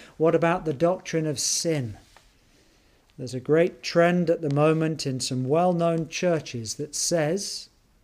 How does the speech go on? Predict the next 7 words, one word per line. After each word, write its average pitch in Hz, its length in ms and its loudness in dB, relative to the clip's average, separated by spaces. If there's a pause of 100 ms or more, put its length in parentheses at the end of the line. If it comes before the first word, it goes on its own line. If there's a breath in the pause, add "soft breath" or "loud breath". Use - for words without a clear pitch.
(1160)
there's 120 180 -10
no 180 300 2
such - 640 -4
wrong 180 680 2 (720)
in 127 220 -6
same-sex 165 1000 -2
attraction. 143 720 -8